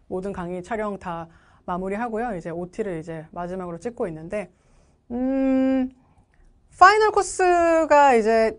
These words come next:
여러분들이 의미하는 건 여러 가지가 있긴 할 것 같은데, 여러분들이 이제 수능 스페인어를 공부하시면서 이제 수능 앞두고 이걸 들으시잖아요. 그래서 여러분들이 공부하셨던 거 어떻게 실전 스타일로 어떤 문제 유형으로 나오는지를 좀 체크하는 강의거든요.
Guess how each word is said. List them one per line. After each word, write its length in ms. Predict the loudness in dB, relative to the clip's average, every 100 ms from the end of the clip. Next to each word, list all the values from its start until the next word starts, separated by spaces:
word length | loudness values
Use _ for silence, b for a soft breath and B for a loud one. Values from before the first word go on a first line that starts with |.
| -4
여러분들이 400 | 0 2 2 0
의미하는 540 | 0 0 0 0 -2 -2
건 100 | -2
여러 200 | -2 -2
가지가 280 | -2 -2
있긴 460 | -6 -8 -10 -6 -4
할 180 | -4 -6
것 140 | -6
같은데, 500 | -8 -8 -10 -6 -4
여러분들이 560 | -2 -2 -2 -4 -4 -6
이제 380 | -6 -6 -6 -8
수능 400 | -12 -6 -4 -4
스페인어를 540 | -6 -4 -2 -2 -4
공부하시면서 960 | -4 -8 -6 -6 -4 -6 -8 -8 -8 -10 B B
이제 100 | -12
수능 320 | -4 -2 0
앞두고 320 | -2 -2 -2 0
이걸 300 | -2 -6 -8
들으시잖아요. 760 | -8 -8 -10 -12 -12 -12 -14 -16 b b
그래서 140 | -6
여러분들이 400 | -2 -2 -2 -2
공부하셨던 800 | -4 -6 -6 -6 -8 -8 -8 -4
거 220 | -2 -2 B B
어떻게 600 | 2 2 4 0 0 -2
실전 580 | -2 -4 -4 -4 -4 -2
스타일로 600 | -6 -12 -8 -4 -4 -2
어떤 480 | -2 -4 -2 -2 0
문제 260 | -2 0 0
유형으로 420 | 0 -4 -4 -6
나오는지를 640 | -4 -4 -6 -8 -8 -10 -10
좀 160 | -12
체크하는 720 | -10 -12 -12 -10 -6 -6 -6
강의거든요. 580 | -8 -10 -12 -14 -16 -18